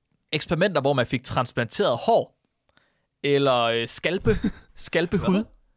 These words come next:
Speaker 2: Hvad?
Speaker 1: Ja, så de tog simpelthen hår fra en patient,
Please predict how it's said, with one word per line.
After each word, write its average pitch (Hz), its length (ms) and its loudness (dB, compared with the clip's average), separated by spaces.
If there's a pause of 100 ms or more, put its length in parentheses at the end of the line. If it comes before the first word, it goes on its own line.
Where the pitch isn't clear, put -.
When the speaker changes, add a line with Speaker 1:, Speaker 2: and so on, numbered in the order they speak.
(300)
Speaker 2:
Hvad? 143 280 -8 (200)
Speaker 1:
Ja, 170 160 2 (100)
så 160 300 2 (120)
de 165 100 -4
tog 214 240 -4
simpelthen 175 360 -2 (500)
hår 202 580 0
fra 190 300 0
en 175 120 -4
patient, - 440 -6